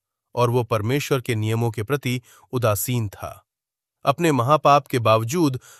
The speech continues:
परमेश्वर ने उसे बहुत दिनों के लिए सहन किया था।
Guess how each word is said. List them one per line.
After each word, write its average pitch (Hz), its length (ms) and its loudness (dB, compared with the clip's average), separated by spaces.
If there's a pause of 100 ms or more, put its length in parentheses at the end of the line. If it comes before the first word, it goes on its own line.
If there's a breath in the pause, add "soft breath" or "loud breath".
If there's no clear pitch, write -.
(120 soft breath)
परमेश्वर 147 540 2
ने 180 100 0
उसे 156 280 0
बहुत 117 340 -2
दिनों 127 280 0
के 120 140 -4
लिए 117 200 -2
सहन 113 340 -4
किया 90 300 -10
था। - 340 -16